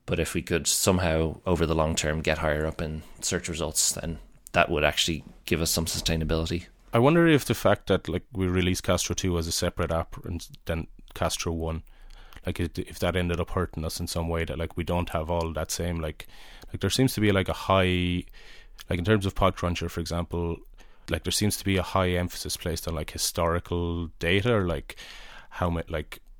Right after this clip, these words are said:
Speaker 2: even the fact that it hasn't been updated for, like, two and a half years, it still is doing really well there. And I just wonder, like, if we, if Castro one and Castro two, like, were the same app in the App Store, would that have somehow helped us in some way?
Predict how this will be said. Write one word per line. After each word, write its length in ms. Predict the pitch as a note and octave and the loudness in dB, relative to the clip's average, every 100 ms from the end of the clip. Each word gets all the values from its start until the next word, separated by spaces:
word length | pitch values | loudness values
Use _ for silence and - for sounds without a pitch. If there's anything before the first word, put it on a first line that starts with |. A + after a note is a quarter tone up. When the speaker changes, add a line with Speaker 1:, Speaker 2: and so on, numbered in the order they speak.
| - - | -10 -2
Speaker 2:
even 240 | F#2+ F2 | -2 0
the 80 | E2+ | 0
fact 200 | F2+ - | 0 0
that 100 | E2+ | 0
it 60 | |
hasn't 180 | F2 E2 | 0 0
been 100 | E2 | -2
updated 400 | E2+ - E2+ F2+ | -2 -2 -2 -2
for, 100 | - | -4
like, 100 | D2+ | -6
two 120 | - | -4
and 100 | E2+ | -2
a 40 | E2+ | -2
half 220 | E2+ - | -2 -4
years, 300 | E2+ F#2 E2+ | -2 -2 -2
it 100 | D2+ | -4
still 320 | - E2 E2+ | -4 -2 -2
is 140 | E2 - | -4 -4
doing 220 | F2+ E2+ | -4 -2
really 200 | E2 E2 | -2 -2
well 260 | E2 F2 | -2 -2
there. 280 | F2 F2+ F2 - - - - | -2 -2 -4 -10 -20 -20 -8
And 80 | F2 | -2
I 20 | |
just 160 | F#2 - | -2 0
wonder, 200 | F#2+ F2+ | 0 0
like, 160 | E2 - | 0 -2
if 440 | F#2+ - - - - - - - - - - | -4 -4 -12 -14 -16 -18 -20 -20 -20 -16 -10
we, 480 | E2+ E2+ E2 E2 D#2 - - - - - - - - - | -4 -2 -2 -4 -8 -12 -20 -20 -20 -20 -20 -20 -20 -10
if 160 | E2+ - | -8 0
Castro 340 | G2 - F2+ | 0 0 0
one 220 | E2+ F2+ | 0 0
and 140 | E2+ E2+ | -2 -4
Castro 340 | D#2 D2 - | -6 -6 -8
two, 220 | - E2+ D2+ | -6 -6 -4
like, 180 | D#2 | -4
were 100 | D#2+ | -6
the 80 | D2 | -6
same 520 | - - D#2+ D2+ D2 - | -6 -4 -4 -4 -8 -6
app 340 | D2+ - - - - | -6 -6 -6 -10 -8
in 180 | - D#2+ | -6 -4
the 140 | D#2 | -2
App 180 | D2+ - | -4 -4
Store, 220 | - D#2 | -6 -6
would 140 | D2+ | -6
that 140 | D2 C#2+ | -8 -8
have 140 | D#2+ | -8
somehow 400 | - D2+ D#2 D#2 - - | -6 -6 -4 -6 -8 -14
helped 280 | - F2+ - | -4 -4 -2
us 140 | E2 F2 | -6 -6
in 60 | |
some 180 | - D#2+ | -6 -6
way? 240 | D#2 D#2 | -6 -6